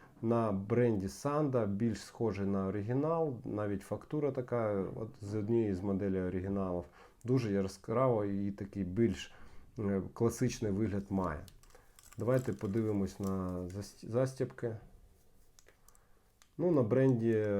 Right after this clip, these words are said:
Sanda бачимо, що застібка така більш індивідуальна, більш класична, а на бренді Skmei вона більш стандартна. По задніх кришках, я гадаю, що тут ми нічого такого,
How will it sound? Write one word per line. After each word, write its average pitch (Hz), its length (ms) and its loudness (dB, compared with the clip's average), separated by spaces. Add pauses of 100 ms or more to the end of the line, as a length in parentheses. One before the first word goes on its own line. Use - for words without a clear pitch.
Sanda 127 440 0
бачимо, 104 520 0
що 95 380 -2
застібка 107 600 -4
така 98 340 -4
більш 98 400 -6
індивідуальна, 104 720 0
більш 98 260 -2
класична, 107 720 -4 (360)
а 104 240 -2
на 101 140 0
бренді 101 440 0
Skmei 127 600 -2
вона 101 340 -2
більш 98 340 -4
стандартна. 87 680 -6 (1600)
По 135 120 2
задніх 123 420 4
кришках, 107 480 -2
я 107 100 0
гадаю, 107 380 0
що 104 200 -6
тут 98 220 -4
ми 101 160 0
нічого 98 440 -4
такого, 90 580 -4